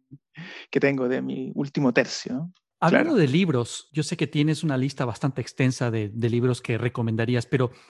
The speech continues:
Speaker 2: así que vamos por categorías. ¿Qué libros recomendarías tú a los oyentes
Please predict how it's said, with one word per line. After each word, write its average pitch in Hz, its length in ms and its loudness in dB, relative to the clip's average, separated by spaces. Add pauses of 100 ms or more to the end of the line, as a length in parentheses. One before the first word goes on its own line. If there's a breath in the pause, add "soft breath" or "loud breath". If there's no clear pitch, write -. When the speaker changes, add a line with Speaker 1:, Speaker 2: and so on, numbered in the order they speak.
Speaker 2:
así - 220 -6
que 165 100 0
vamos 170 240 2
por - 160 -6
categorías. 120 840 0 (680 soft breath)
¿Qué 165 140 2
libros 170 500 0
recomendarías 135 680 -2
tú 127 480 0
a - 100 -6
los 120 220 -4
oyentes 123 800 -2